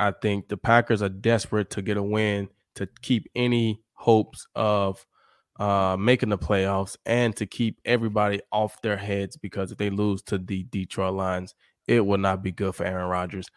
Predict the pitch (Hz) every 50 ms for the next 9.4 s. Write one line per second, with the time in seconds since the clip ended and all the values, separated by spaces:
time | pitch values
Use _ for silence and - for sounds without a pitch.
0 | _ - - - 107 101 - 120 110 101 101 110 110 101 98 98 104 104 - -
1 | 104 107 107 104 92 101 107 104 98 98 98 101 101 101 101 98 92 107 101 101
2 | 98 - 95 98 98 98 98 - - 92 92 _ - - 104 98 107 101 - -
3 | - - 123 127 123 120 110 101 92 76 - 101 98 95 - - - - 104 101
4 | 101 - _ _ - - _ _ _ - 101 107 104 104 104 101 98 95 95 104
5 | 104 107 107 104 104 104 104 104 104 101 104 107 107 98 92 92 92 92 95 92
6 | 85 95 95 92 - - - 113 107 104 101 98 - 113 107 101 104 98 95 107
7 | 101 101 98 104 98 - - 101 - - 117 110 107 101 101 101 101 101 101 98
8 | 95 - 95 90 92 95 90 - - - - - 113 110 107 104 101 95 - -
9 | 98 98 101 98 98 - -